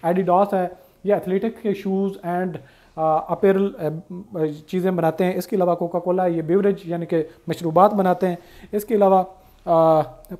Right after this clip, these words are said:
Polytron है, ये, अ, stereos and television वगैरह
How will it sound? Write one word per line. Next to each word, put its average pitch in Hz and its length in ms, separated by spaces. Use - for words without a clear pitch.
Polytron 196 480
है, 185 220
ये, 196 360
अ, 160 80
stereos 196 500
and 170 180
television 175 340
वगैरह 165 440